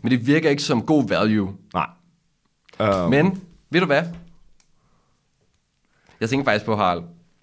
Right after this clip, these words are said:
Speaker 2: Ja?
Speaker 1: Vil du have æren af at åbne den her pakke Pokémon-kort?
Speaker 2: Ej, vil du... Er du sikker på det?
Speaker 1: Det vil jeg faktisk gerne give dig, fordi du har
Speaker 2: Okay.
Speaker 1: været så sød at være med i det hele, og jeg har givet dig en lille smule meget shit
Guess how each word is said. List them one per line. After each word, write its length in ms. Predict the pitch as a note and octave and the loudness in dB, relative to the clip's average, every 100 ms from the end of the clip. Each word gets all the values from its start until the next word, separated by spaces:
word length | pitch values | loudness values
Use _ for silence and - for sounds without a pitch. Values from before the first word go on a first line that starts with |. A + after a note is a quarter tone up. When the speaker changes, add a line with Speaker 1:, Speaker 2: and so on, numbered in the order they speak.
| - | -8
Speaker 2:
Ja? 140 | F2 C3+ - _ _ - | -4 -4 -8 _ _ -8
Speaker 1:
Vil 200 | G2+ F#2 | -6 -4
du 80 | |
have 200 | A#2+ A#2 - | 0 0 0
æren 200 | G2 G#2 | 0 2
af 40 | G#2+ | 2
at 80 | G2+ | 0
åbne 220 | A#2+ C3 C3 | -2 0 2
den 80 | |
her 100 | A2 | 0
pakke 260 | G#2 G#2+ F2+ - | -2 -4 -8 -4
Pokémon-kort? 640 | G#2+ A2 F2 F2 E2 D2+ - _ - | -2 -2 -4 -6 -8 -10 -18 _ -12
Speaker 2:
Ej, 120 | D#2+ - | -10 -8
vil 80 | |
du... 180 | F#2 F#2 - _ _ _ _ _ | -6 -6 -10 _ _ _ _ _
Er 80 | F2+ | -10
du 60 | F2+ | -8
sikker 260 | - A#2 | -6 -6
på 100 | B2 | -6
det? 160 | B2 A#2 - - _ _ _ | -6 -8 -12 -20 _ _ _
Speaker 1:
Det 100 | B2 | -4
vil 80 | A#2 | 0
jeg 100 | A#2+ | 2
faktisk 240 | A2+ G#2+ G#2+ | 2 0 0
gerne 180 | G2+ | -2
give 100 | G2+ | -2
dig, 100 | G#2+ | -4
fordi 140 | A2 G#2 | -4 -6
du 100 | F#2 | -4
har 80 | G2 | -2
Speaker 2:
Okay. 100 | F#2+ | -2
Speaker 1:
været 220 | G2 F2 | -2 -4
så 60 | |
sød 200 | F2 B2 - | -4 -4 -4
at 80 | G2 | -2
være 100 | G2 | 0
med 200 | G#2 B2+ | 2 2
i 20 | |
det 140 | C#3 | 0
hele, 280 | B2 A2+ B2 | -2 -2 -2
og 100 | D#2 | 0
jeg 80 | G2 | 0
har 80 | G2+ | 0
givet 260 | - A#2+ | 2 2
dig 140 | A2+ G#2 | 4 4
en 80 | A2 | 4
lille 140 | A#2 | 2
smule 260 | B2 A2+ A2+ | 2 4 6
meget 240 | G2 A2 | 6 4
shit 220 | - C#3 | 4 0